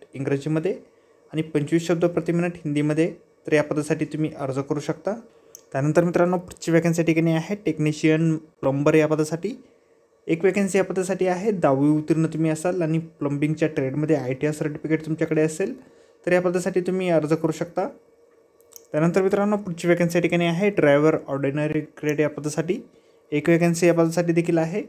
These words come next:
दहावी उत्तीर्ण तुम्ही असाल आणि ड्रायव्हिंग लायसन्स तुमच्याकडे असेल, तर या पदासाठी तुम्ही अर्ज करू शकता. त्यानंतर मित्रांनो, पुढची व्हॅकन्सी या ठिकाणी आहे मल्टीटास्किंग स्टाफ या पदासाठी.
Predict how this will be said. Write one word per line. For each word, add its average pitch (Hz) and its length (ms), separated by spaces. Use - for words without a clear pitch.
दहावी 143 280
उत्तीर्ण 180 440
तुम्ही 185 160
असाल 185 320
आणि 175 160
ड्रायव्हिंग 147 420
लायसन्स 151 420
तुमच्याकडे 156 320
असेल, 175 380
तर 180 80
या 156 140
पदासाठी 151 420
तुम्ही 156 320
अर्ज 135 220
करू 151 200
शकता. 175 380
त्यानंतर 147 300
मित्रांनो, 180 380
पुढची 165 360
व्हॅकन्सी 165 300
या 165 60
ठिकाणी 165 200
आहे 160 240
मल्टीटास्किंग 156 840
स्टाफ 165 420
या 151 80
पदासाठी. 160 500